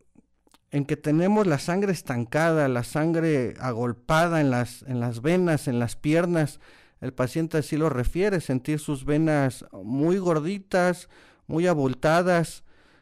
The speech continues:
incluso un dolor, una picazón en las piernas. Podemos utilizar con mucha seguridad, con mucha confianza la planta medicinal de castaña china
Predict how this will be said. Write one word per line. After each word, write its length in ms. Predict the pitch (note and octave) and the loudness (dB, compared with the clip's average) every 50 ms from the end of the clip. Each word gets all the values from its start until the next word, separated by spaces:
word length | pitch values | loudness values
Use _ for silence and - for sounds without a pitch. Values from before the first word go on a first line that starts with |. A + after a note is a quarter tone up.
| _ - - | _ -10 -6
incluso 1080 | C3 B2+ B2 - D3+ D#3+ D#3+ - - F3+ F3 E3+ D#3 C#3+ C3 A2+ F2 - - - - - | -6 -4 -2 -2 -2 -2 -2 -2 0 2 4 4 4 4 2 0 -2 -6 -12 -18 -14 -8
un 240 | D3 D3+ F3+ F#3 | -4 -4 -2 0
dolor, 480 | F3 F#3 D#3+ C#3 C3+ C#3+ D#3+ F#3 F#3+ F#3+ F#3 E3 D#3 - - - | 0 2 2 4 4 6 6 4 2 0 -4 -8 -8 -12 -12 -10
una 280 | D3 D3+ D#3 D#3+ D#3 | -6 -4 -4 -4 -4
picazón 520 | - D#3 - - A2+ A2 - - E3 F3 F3+ | -6 -8 -4 -4 -6 -4 -2 0 0 2 2
en 120 | E3 C#3+ | 2 0
las 160 | A#2+ A#2 - | 0 -2 -6
piernas. 560 | - - D#3 E3 E3+ E3+ F#3+ A3 A3+ - - _ _ | -6 -4 -2 -2 0 0 0 0 -2 -2 -6 _ _
Podemos 420 | - D#3+ F3 G#3+ A3+ A3+ G#3+ - | -2 0 2 2 2 2 2 0
utilizar 680 | - D3+ - - D3+ D3 C#3+ - - F#3 F3 F#3+ F#3+ - - - - - _ _ _ _ _ _ _ - | -2 -8 -4 -2 -2 -2 0 0 2 4 4 4 2 -2 -10 -20 -20 -20 _ _ _ _ _ _ _ -8
con 160 | - D#3+ D#3+ | -4 -2 0
mucha 300 | F3 G3 G3+ - - G#3+ | 0 -2 -2 0 -2 -2
seguridad, 580 | - F#3 D3+ C3+ C#3 C#3+ C#3 C#3 C#3 D#3 F3+ F3+ | 0 0 0 2 2 2 2 4 4 4 2 2
con 160 | - E3+ D#3 | 0 -2 0
mucha 320 | D#3 E3+ E3 - G3+ E3 | 0 0 0 -2 -4 -4
confianza 640 | - C3+ C3 C3 - - E3+ E3+ F3 F3 - F3 D3 | -2 0 -2 -2 0 0 0 0 0 0 0 0 0
la 160 | C3 A#2+ - | 0 -2 0
planta 340 | - D#3 D#3+ E3 D#3+ - E3 | 0 0 0 0 0 0 0
medicinal 800 | C#3 B2+ B2+ D#3+ G3+ F#3+ - D#3+ C#3+ C#3+ D3+ D#3 D#3+ D#3+ - _ _ | 2 2 2 0 -2 -4 -2 0 0 2 2 2 0 -2 -4 _ _
de 500 | - - B2 C3 D3+ D3+ D#3 - - - - | -10 -8 -2 0 2 2 2 0 -4 -10 -8
castaña 640 | - B2+ B2 - - - - D#3 D#3 D#3+ D#3 C#3+ C3 | -6 -4 -4 -4 -6 -4 -2 0 2 2 2 0 0
china 680 | - - - G3 A3+ B3+ B3 A3+ F#3 D3 C3 A#2+ G#2+ G2+ | -2 -6 -2 0 2 4 4 4 4 4 2 0 -2 -6